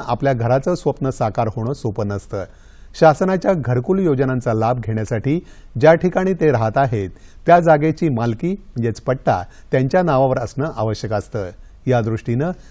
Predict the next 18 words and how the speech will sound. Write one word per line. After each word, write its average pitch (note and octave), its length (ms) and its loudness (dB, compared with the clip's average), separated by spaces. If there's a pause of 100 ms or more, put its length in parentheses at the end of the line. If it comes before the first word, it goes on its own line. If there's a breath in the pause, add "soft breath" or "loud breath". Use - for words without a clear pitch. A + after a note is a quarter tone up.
(160 soft breath)
नागपूर C#3 440 0
महानगरपालिकेनं D#3+ 880 0
कायद्याच्या B2 520 0
चौकटीत A#2+ 520 -4 (380 loud breath)
हजारो E3+ 320 2
लोकांना C#3+ 420 0
पट्टे A#2 420 -4
देऊन B2+ 240 0 (320 soft breath)
त्यांना D3+ 240 0
त्यांचं D3+ 340 0
स्वप्न E3+ 420 -2
साकार B2 340 -2
होण्यास A#2 400 -2
मोलाची C3 460 -2
मदत A#2 360 -4
केल्याचं G2+ 320 -4
ते B2 140 -6
म्हणाले. G2 460 -6